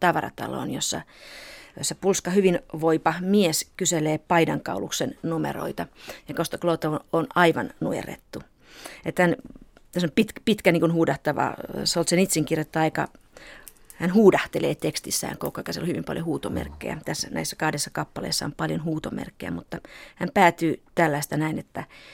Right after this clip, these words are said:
että kauluksen numerokin vielä, miksi näin hienostunutta elämää,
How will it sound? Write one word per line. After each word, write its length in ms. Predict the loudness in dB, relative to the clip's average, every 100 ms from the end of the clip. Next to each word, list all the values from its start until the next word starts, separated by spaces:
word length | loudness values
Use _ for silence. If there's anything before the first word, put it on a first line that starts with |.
| -20 -20 -20 -20 -8
että 180 | -2 2
kauluksen 540 | 8 10 10 8 6
numerokin 500 | 8 8 6 0 -2
vielä, 360 | 0 0 0 2
miksi 300 | 2 2 4
näin 200 | 4 4
hienostunutta 680 | 4 2 2 -2 -8 -8 -4
elämää, 520 | -2 -2 -4 -8 -10